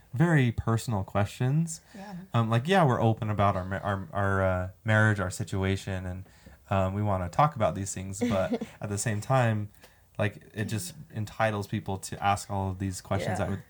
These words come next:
Speaker 1: like Taryn was saying, they would never ask any other couple.
Speaker 3: It's like they want the nitty-gritty of, like, the bedroom, like, what's going on in the bedroom, what's going on in the relationship. I'm like,
Speaker 2: Mm.
Speaker 3: that's,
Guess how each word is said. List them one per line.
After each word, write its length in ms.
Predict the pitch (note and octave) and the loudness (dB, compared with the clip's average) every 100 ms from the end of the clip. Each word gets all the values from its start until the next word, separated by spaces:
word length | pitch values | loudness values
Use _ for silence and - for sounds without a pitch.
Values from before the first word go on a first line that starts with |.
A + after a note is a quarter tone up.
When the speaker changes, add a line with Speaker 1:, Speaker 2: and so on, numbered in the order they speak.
| - | -8
Speaker 1:
like 280 | G2+ - - | -8 -8 -4
Taryn 200 | C#3+ G#2+ | -2 0
was 100 | G2+ | -2
saying, 160 | G#2+ | -2
they 100 | G#2+ | -2
would 80 | A2 | 0
never 260 | B2 B2+ G#2+ | 0 2 2
ask 320 | F2+ E2+ - | 0 -2 -4
any 260 | A2 G2 E2+ | -2 0 0
other 180 | F2+ | -2
couple. 420 | F#2+ - - - - - | -4 -8 -10 -14 -16 -12
Speaker 3:
It's 160 | G3 D#4 | -2 0
like 160 | D4 | 2
they 100 | C#4+ | 4
want 220 | D4 D4 C#4+ | 4 2 2
the 60 | |
nitty-gritty 760 | C#4 C4+ B3+ C4 A3 A#3+ A#3 G#3 | 2 2 2 0 0 2 2 0
of, 160 | G3 - | 0 0
like, 380 | G3+ F3+ - - _ - | -2 -2 -6 -20 _ -10
the 220 | F#3 G#3 | -4 0
bedroom, 600 | F#3+ G3+ F3+ - C3 G#3 | 2 2 -2 -6 -8 -6
like, 160 | G3+ F#3+ | -6 -2
what's 260 | F#3+ F#3+ | 0 0
going 280 | - G3 F#3+ | -2 -2 -2
on 240 | F#3 F#3 F3+ | -2 -2 -4
in 60 | |
the 60 | F3+ | 0
bedroom, 320 | F#3 F3+ F#3 | 0 0 -4
what's 140 | F#3 | -6
going 240 | - F#3 F3+ | -6 -6 -4
on 220 | F3 F3+ | -4 -4
in 80 | F3 | -6
the 80 | E3+ | -6
relationship. 500 | E3+ F3 F3+ F3+ E3+ | -6 -6 -6 -8 -8
I'm 140 | F#3 | -8
like, 180 | F#3 - - - | -8 -10 -16 -14
Speaker 2:
Mm. 260 | F#3 F3 E3 - - _ _ _ _ _ _ - | -12 -10 -12 -16 -20 _ _ _ _ _ _ -12
Speaker 3:
that's, 520 | B3 B3+ - - | -8 -6 -8 -8